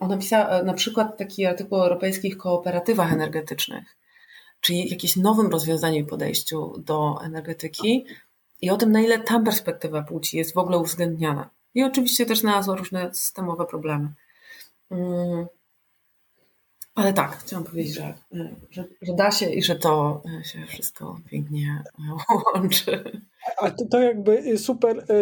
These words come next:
Speaker 2: y, bo to na-, nawiązuje do pytania, które chciałem zadać i też
Speaker 1: Mhm.
Speaker 2: jakim takim moim podzieleniem się z tego, mm, jak już o postulatach sobie zaczęliśmy z I B S-em rozmawiać, ale również w tej koalicji szerszej,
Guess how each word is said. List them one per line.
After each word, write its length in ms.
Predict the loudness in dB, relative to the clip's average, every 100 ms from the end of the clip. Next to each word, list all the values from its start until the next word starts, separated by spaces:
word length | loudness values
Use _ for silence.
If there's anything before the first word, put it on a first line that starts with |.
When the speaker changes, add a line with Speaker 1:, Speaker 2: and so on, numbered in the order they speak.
| 6
Speaker 2:
y, 40 | 6
bo 160 | 2
to 120 | 2
na-, 200 | 2 2
nawiązuje 480 | 4 2 0 0 2
do 120 | 2
pytania, 400 | 0 0 2 2
które 300 | 2 4 4
chciałem 360 | 4 2 2 2
zadać 360 | 2 0 -4 -6
i 100 | -4
też 160 | -2 0
Speaker 1:
Mhm. 100 | -2
Speaker 2:
jakim 300 | -2 -10 -10
takim 360 | -12 -8 -6 -6 _ -20 -10
moim 300 | 0 2 4
podzieleniem 600 | 2 2 4 4 4 2
się 200 | 2 0
z 100 | 0
tego, 440 | -2 0 2 2 -2
mm, 280 | -4 -8 -8 -2
jak 200 | 0 0
już 420 | -4 -4 -10 -14 _ _ _ -20 _ -4
o 80 | -2
postulatach 640 | 0 -2 4 4 4 2
sobie 200 | 0 0
zaczęliśmy 760 | 2 0 0 -2 0 0 0 0
z 280 | -8 -16 -16 -6
I 120 | 0
B 220 | 0 2
S-em 300 | -2 0 2
rozmawiać, 540 | 4 4 4 4 4
ale 180 | 4 2
również 320 | 2 2 0
w 40 | 2
tej 160 | -2
koalicji 720 | 2 2 4 2 -2 -6 -4 -2
szerszej, 480 | 2 0 0 0